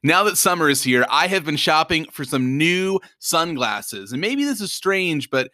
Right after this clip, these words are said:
while searching for a new pair of shades, I found myself spending a little too much time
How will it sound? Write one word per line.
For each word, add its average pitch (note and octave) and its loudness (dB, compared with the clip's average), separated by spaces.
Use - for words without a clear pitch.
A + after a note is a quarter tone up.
while G3 2
searching C4 2
for F#3 0
a E3 0
new D3 2
pair C#3+ 0
of B2 -2
shades, C3 -4
I C#3 0
found A3 -2
myself A#3 -4
spending F#3+ -6
a D#3 -8
little A3+ -6
too A#3 -6
much G3+ -4
time D3+ 0